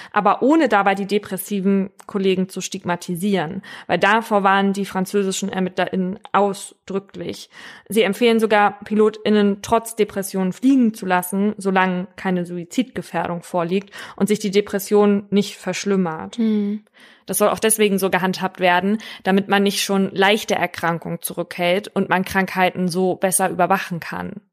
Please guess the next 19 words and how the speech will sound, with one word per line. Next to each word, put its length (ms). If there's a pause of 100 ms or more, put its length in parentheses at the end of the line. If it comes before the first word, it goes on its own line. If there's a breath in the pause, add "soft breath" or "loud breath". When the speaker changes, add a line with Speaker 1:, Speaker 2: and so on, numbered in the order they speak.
(340)
Speaker 1:
Also 160
ein 160
offener 380
Umgang 800
damit 480
würde 180
bei 140
den 120
Betroffenen 600
das 220
Gefühl 640
von 340
Angst 480
mindern, 520
ihren 200
Job 240
verlieren 480
zu 160
können. 380